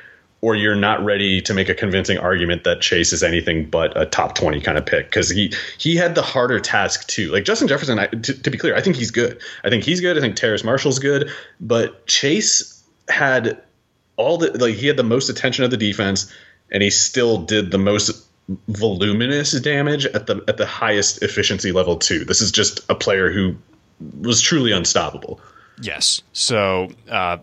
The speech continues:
Speaker 2: really, that there's, like, barring a-, an injury or anything, that there's no reason to give him, like, the Laviska Shenault treatment where, like, hi-, his junior year is worse than his sophomore year and, and it causes his draft stock to slide. Like,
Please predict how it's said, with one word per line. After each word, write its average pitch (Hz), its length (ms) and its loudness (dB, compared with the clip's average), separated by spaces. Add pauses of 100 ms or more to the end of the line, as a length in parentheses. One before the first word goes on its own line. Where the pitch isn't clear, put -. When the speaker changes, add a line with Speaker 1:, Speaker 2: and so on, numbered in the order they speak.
Speaker 2:
really, 127 320 2
that 107 300 0
there's, 107 500 0 (360)
like, 104 240 -6
barring 139 400 2
a-, 120 140 0
an 113 160 -2
injury 110 360 0
or 101 60 2
anything, 98 440 -4
that 98 200 0
there's 110 240 0
no 117 140 2
reason 110 400 0
to 98 420 0 (220)
give 113 220 2
him, 107 200 2
like, 98 300 -2 (680)
the 139 140 0
Laviska 117 480 0
Shenault 104 480 0
treatment 101 460 -8
where, 101 160 0
like, 98 160 0
hi-, 113 180 -2
his 104 300 -2
junior 107 420 0
year 101 400 2
is 92 240 -2
worse 104 360 0
than 98 180 -2
his 98 180 0
sophomore 98 420 0
year 95 280 0
and, 90 100 -4
and 95 160 -8
it 92 140 -6
causes 92 400 0
his 98 160 -4
draft 90 280 0
stock 87 260 -4
to 92 100 -8
slide. 85 340 -2
Like, 87 200 -4